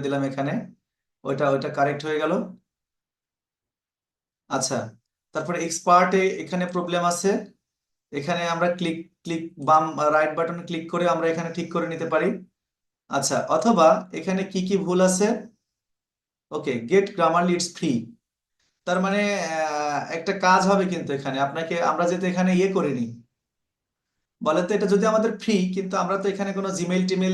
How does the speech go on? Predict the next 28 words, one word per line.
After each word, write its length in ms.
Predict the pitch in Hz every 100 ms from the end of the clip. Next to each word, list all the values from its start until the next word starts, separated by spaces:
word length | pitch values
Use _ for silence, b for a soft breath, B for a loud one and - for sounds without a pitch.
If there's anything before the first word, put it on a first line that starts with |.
| 185
দিয়ে 120 | 190
অ্যাকাউন্ট 360 | 175 - 180 180 -
খুলিনি, 340 | 147 147 180 - - _ _ _ _ -
এই 80 | 160 170
কারণে 260 | 180 185 190 190
কিন্তু 260 | 190 190 220 208
ওরা 160 | 151 165 165
হচ্ছে 220 | 165 - 175 160
আমাদেরকে 400 | 156 160 - 170 156
ইয়ে 120 | 151 165
বলছে 240 | 143 117 120 113
যে 100 | 135 131 - - - 127
এখন 160 | 135 -
অ্যাকাউন্ট 320 | 151 165 180 -
করো, 140 | 131 113 127
তোমার 200 | 135 135
ওসব 200 | 127 143 120
বাদ, 140 | 139 185 - - - - _ _ - -
এখন 140 | 165 151
অ্যাকাউন্ট 320 | 147 175 170 143
করতে 160 | 117 123
হবে। 120 | 123 117
টি 80 | 226
শার্টের 240 | 233 214 208
মধ্যে 180 | 208 180 202
একটা 140 | 202 190
দাগ 180 | 165 175 170 175
ইয়ে 120 | 180